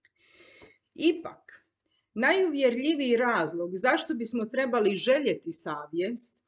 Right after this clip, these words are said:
umjesto da se želimo od nje osloboditi, nije popis pogubnih nedostataka koji dolaze sa so-, sociopatijom.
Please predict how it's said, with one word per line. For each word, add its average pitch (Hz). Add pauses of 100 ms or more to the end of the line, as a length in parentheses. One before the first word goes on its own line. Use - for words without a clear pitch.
(200)
umjesto 233
da 208
se 214
želimo 208
od 175
nje 185
osloboditi, 170 (120)
nije 311
popis 302
pogubnih 214
nedostataka 185
koji 196
dolaze 175
sa 170
so-, 185
sociopatijom. 175